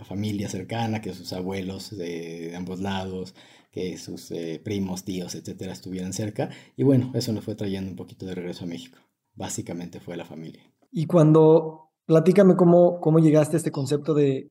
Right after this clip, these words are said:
Speaker 2: de espiritual aterrizada, ¿no? Y, y me imagino empezaste una práctica con una línea y la fuiste evolucionando. ¿Cómo fue para ti ese proceso? Porque hablábamos al principio que, que esto es,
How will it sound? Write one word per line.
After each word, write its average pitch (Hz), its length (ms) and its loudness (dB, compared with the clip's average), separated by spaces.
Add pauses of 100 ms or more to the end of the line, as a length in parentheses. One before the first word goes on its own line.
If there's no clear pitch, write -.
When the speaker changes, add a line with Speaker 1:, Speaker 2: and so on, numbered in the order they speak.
Speaker 2:
de 139 80 -2
espiritual 135 520 4
aterrizada, 131 680 2
¿no? 127 220 -4
Y, 139 220 -2
y - 20 -4
me 135 100 -2
imagino 135 320 4
empezaste 156 380 4
una 151 160 4
práctica 151 640 0 (320)
con 143 160 2
una 156 180 6
línea 156 260 6
y 156 40 4
la 143 100 0
fuiste 147 300 -2
evolucionando. 135 720 -4
¿Cómo 151 200 4
fue 156 160 2
para 139 220 0
ti 143 80 -2
ese 139 140 -2
proceso? 135 440 -4
Porque 139 220 -6
hablábamos 147 420 6
al 131 100 0
principio 131 460 -2
que, 127 220 -4 (300)
que 156 100 2
esto 175 580 4 (260)
es, 147 180 -2